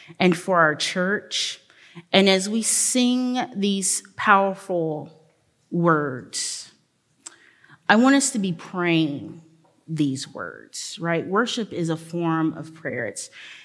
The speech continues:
it's, um, it's honoring God, it's being thankful, but it's also praying to God.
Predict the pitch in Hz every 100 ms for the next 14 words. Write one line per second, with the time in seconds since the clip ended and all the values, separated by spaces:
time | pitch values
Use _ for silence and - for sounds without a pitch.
0 | - 175 170 - - 180 170 165 160 160
1 | - - _ 190 190 - 202 214 214 208
2 | 202 190 190 185 185 180 185 175 175 165
3 | - 190 180 - 196 185 175 175 180 -
4 | 262 - 302 220 - 170 165 170 185 175
5 | 151 131 - - -